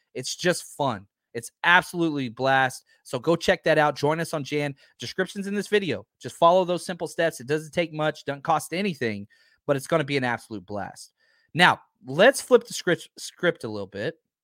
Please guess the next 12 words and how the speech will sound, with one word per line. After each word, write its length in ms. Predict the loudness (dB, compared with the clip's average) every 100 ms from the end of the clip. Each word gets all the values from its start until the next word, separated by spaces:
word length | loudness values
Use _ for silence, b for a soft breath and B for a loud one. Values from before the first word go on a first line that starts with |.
| _ _ _ _ _ _ _ _ _ _ _
Let's 520 | -6 2 4 4 0
look 400 | 0 4 4 2
at 500 | 0 0 -2 -6 -12 -20 _ _ _ _ _ _ _ _ _ _ -12
the 200 | -6 -2 6
offense 580 | 6 6 2 -2 -4
of 180 | -4 -4
the 100 | -4
Eagles 400 | -6 -4 -2 -4
versus 340 | -4 -4 -2 -4
the 80 |
forty-niners 540 | -2 0 0 0 0 -2
defense. 520 | -6 -6 -10 -12